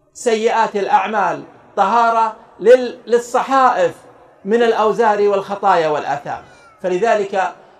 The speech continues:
جدير بالمؤمن أن يحافظ على الوضوء وأن يلزمه، وقد جاء في السنن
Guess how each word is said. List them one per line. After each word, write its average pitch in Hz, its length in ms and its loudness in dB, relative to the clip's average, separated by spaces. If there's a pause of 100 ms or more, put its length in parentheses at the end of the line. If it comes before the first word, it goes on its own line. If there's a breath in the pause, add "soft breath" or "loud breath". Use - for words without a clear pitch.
جدير 208 420 0
بالمؤمن 247 680 -2 (400)
أن 226 160 -2
يحافظ 202 460 -6
على 170 240 -2
الوضوء 165 400 -4 (380)
وأن 202 280 0
يلزمه، 202 600 -2
وقد 185 220 -4
جاء 220 240 0
في 254 80 -4
السنن 254 520 2